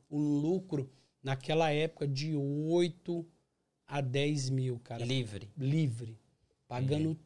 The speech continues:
Speaker 1: tudo, ele me gerava esse lucro livre. Entendeu? Pagando produto, pagando funcionário, me gerava tudo isso.
Speaker 2: Entendi.
Speaker 1: E aí foi quando eu comecei, cara, essa construção.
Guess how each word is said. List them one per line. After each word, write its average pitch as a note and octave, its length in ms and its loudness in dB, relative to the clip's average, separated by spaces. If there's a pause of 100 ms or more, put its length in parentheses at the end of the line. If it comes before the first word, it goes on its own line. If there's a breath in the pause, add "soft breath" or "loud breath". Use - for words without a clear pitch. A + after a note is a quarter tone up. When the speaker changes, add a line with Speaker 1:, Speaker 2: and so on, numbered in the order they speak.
Speaker 1:
tudo, F#3+ 400 0
ele G3 180 0
me F#3 160 0
gerava E3 640 2
esse E3 380 -4
lucro E3 800 -2
livre. C#3+ 600 -2 (460)
Entendeu? B2 280 -4
Pagando C3 340 -2
produto, C#3 680 -4
pagando C#3+ 280 -2
funcionário, C#3+ 600 -6
me D3 140 -4
gerava C#3+ 400 -4
tudo D3+ 280 -8
isso. C#3 360 -8
Speaker 2:
Entendi. G2 480 -10
Speaker 1:
E C#3+ 160 -2
aí C#3+ 220 2
foi D3 180 -4
quando D3+ 300 -4
eu D3 80 -2
comecei, D3+ 680 -4
cara, C3+ 240 -6
essa C3 220 -6
construção. C3+ 840 -6